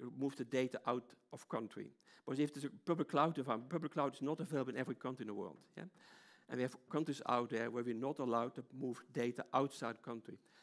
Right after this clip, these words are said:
So we have to accommodate also what we call an in-country solution. It means I can put the hardware in country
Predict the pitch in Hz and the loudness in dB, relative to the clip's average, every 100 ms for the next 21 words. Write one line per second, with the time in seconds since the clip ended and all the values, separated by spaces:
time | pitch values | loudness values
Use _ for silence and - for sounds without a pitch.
0 | - - - - - - 143 127 156 156 | -20 -20 -20 -20 -20 -2 4 6 4 2
1 | - 185 185 135 127 135 - 139 - 127 | 2 4 6 6 6 4 2 2 2 -2
2 | 123 120 - - 156 156 135 127 - 123 | 0 0 -2 0 0 0 -4 -4 -6 -4
3 | 131 117 107 120 113 110 143 139 139 117 | -4 -4 -6 -4 -4 -2 -2 -2 -4 -2
4 | 131 127 120 117 123 - _ _ _ _ | 0 -2 -2 -4 -4 -12 _ _ _ _
5 | 147 151 143 131 - 131 | -2 0 0 0 -2 -6